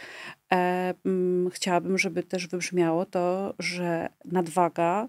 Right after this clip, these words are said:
tak, otyłość jest też czynnikiem ryzyka różnego rodzaju zaburzeń emocjonalnych,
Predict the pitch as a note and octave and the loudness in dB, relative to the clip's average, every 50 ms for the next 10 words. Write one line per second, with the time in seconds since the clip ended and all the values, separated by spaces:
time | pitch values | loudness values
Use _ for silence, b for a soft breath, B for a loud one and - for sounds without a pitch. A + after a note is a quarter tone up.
0 | - _ _ - - F#3 F#3+ G3+ A3 A3+ - - F3 - - F3+ E3 D#3+ E3 E3+ | -8 _ _ -8 -6 -4 -4 -4 -6 -4 -6 -6 -6 -4 -2 -2 0 2 0 0
1 | G#3+ A#3+ A#3 - - - - F3 F#3 - - - F3 F#3+ F#3+ - - - - F#3 | 0 -2 -4 -8 -14 -10 -8 -6 -6 -6 -4 -4 -4 -4 -4 -8 -4 -2 0 4
2 | F#3+ G#3 C4 C4 - A#3+ G3+ F3+ G3+ F3 G3 B3 E4 - - F#3 F3+ F3+ F#3 F3 | 4 4 4 4 4 4 4 2 0 0 0 0 -2 0 2 2 2 2 0 2
3 | F3+ E3+ E3 E3+ G3 A#3 C4+ C4 G3+ G3+ F#3 F3+ F3 E3+ F#3 E3+ E3+ E3+ E3+ F3 | 4 4 6 6 4 2 2 2 2 0 0 0 0 -2 -2 -4 -4 -6 -4 -2
4 | E3+ F3+ E3+ E3 E3 - - E3+ D#3+ D#3+ D#3+ D#3 D3+ D3+ D#3+ - - _ | 0 0 0 0 -2 -2 -2 -2 0 0 0 0 0 -2 -2 -4 -4 _